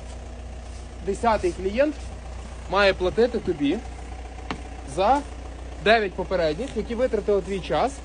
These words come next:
але не звернулись до тебе за послугою? А якщо ти не береш з людей гроші за свій час, ти не цінуєш свій час, то прийди до мене чи ще до когось. Прийди сусіду, дрова порубай на три години.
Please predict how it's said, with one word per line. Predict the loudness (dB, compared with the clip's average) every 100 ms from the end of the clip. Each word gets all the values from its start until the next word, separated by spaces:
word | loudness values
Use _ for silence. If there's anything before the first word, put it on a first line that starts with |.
| -14 -12 -12 -2
але | 2 4
не | 4 2
звернулись | 0 2 0 0
до | 0
тебе | 0 0
за | -2
послугою? | -2 -2 -4 -6 -8 -10 -12 -12 -12 -12 -12 -12 -12 -12 -12 -12 -12 -12 -12 -12 -12 -12 -6
А | 2
якщо | 2 6 6
ти | 6 8 6 4 -2 -10 -12 -12 -10 -10 -10 -10 -10 2
не | 4
береш | 6 8 6 4
з | 0
людей | 2 4
гроші | 4 2 2 -2 -10 -10 -12 -2
за | 0 2
свій | 0 -2
час, | 2 2 2 0
ти | 2 2 2 -2 -6 -2
не | -2
цінуєш | -2 0 2 0 0
свій | -2
час, | 4 4 2 -8 -10 -2
то | -2
прийди | 2 4
до | 6 6
мене | 6 4 0 -4 -8
чи |
ще | 0 2
до | 2
когось. | 2 0
Прийди | 2 4 4
сусіду, | 2 0 2
дрова | 4 6 6
порубай | 4 2 2 0
на |
три | 0 -2
години. | 0 -2 -4